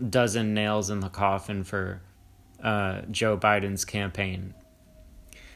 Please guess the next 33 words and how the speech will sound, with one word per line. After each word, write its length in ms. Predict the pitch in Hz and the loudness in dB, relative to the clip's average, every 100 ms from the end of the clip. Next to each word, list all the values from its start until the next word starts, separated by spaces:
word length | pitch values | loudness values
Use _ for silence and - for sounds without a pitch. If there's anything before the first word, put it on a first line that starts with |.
| - - | -10 2
Now, 220 | 123 123 | 4 6
you 120 | 123 | 4
have 220 | 127 - | 2 2
Pete 220 | - 139 | 2 2
Buttigieg. 800 | 151 160 156 160 151 143 - - - - - | 4 2 4 4 2 2 -4 -6 -10 -16 2
I 60 | 143 | 4
mean, 180 | 147 | 6
we 100 | 143 | 4
<laughs> 100 | 139 110 | 2 0
talked 180 | 110 147 | 4 4
about 220 | 110 104 | 4 2
him 180 | 110 98 | 2 2
already, 320 | 98 98 101 | 2 2 2
but 320 | 104 107 - - - - - - - - - - - - - - - - - - - - | 2 2 0 -12 -20 -20 -20 -20 -20 -20 -20 -20 -20 -20 -20 -20 -20 -20 -20 -20 -2 6
I 100 | 170 | 6
can 160 | 240 | 6
see 200 | 226 247 | 4 6
all 260 | 233 147 147 | 8 8 6
of 80 | 151 | 6
these 200 | 170 160 | 4 4
candidates, 540 | 175 165 160 165 156 | 2 2 4 2 2
possibly 580 | - 139 131 135 143 151 | 0 4 4 4 2 4
with 140 | 127 | 4
the 100 | 139 | 4
exception 520 | 123 - 131 120 - 123 | 2 4 2 2 2 2
of 120 | 107 | 4
Elizabeth 460 | 110 107 113 98 | 2 2 0 0
Warren, 300 | 107 107 110 | 2 2 2
making 300 | 107 107 113 | 2 2 2
it 120 | 110 104 | -2 -2
to 100 | 107 | -2
Super 320 | - 120 117 | 2 2 0
Tuesday. 640 | - 120 113 107 117 113 | 0 0 2 2 2 2